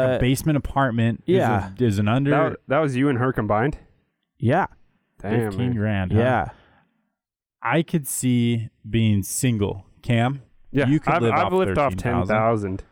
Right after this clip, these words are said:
Speaker 1: You've lived
Speaker 3: When
Speaker 1: off
Speaker 3: I,
Speaker 1: ten.
Speaker 3: when I was really just kinda, like, not caring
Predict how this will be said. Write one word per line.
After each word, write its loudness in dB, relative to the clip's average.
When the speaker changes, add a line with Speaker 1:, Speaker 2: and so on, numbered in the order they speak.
Speaker 1:
You've -8
lived 0
Speaker 3:
When 0
Speaker 1:
off -2
Speaker 3:
I, -20
Speaker 1:
ten. -2
Speaker 3:
when -4
I 2
was -2
really 2
just -6
kinda, -2
like, -8
not -4
caring -2